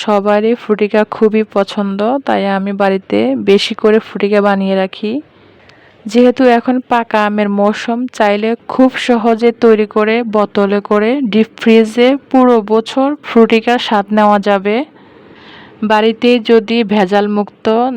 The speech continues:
দারুণ স্বাদের ফ্রুটিকা বানানো যায়, তাহলে দোকানের ভেজালযুক্ত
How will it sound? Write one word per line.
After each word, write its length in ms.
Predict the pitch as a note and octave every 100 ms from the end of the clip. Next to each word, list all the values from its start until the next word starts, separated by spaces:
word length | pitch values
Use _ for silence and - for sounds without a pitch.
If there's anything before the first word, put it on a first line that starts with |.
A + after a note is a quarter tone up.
| F#3
দারুণ 300 | F#3+ F#3+ G3+ G#3+
স্বাদের 340 | - G#3 G#3+ G#3+
ফ্রুটিকা 420 | - G3+ G#3 G3+ G#3
বানানো 320 | G3+ F#3+ F#3+ F#3 F#3+
যায়, 240 | F#3+ A#3+ D4+ - - - - - - - -
তাহলে 420 | G#3 G3+ G#3 G#3+ A3 G3
দোকানের 500 | A3+ A3+ G#3 G#3 A3 C#4+ - - F3+
ভেজালযুক্ত 840 | G#3+ F3+ G3+ G#3 G3 G#3 - -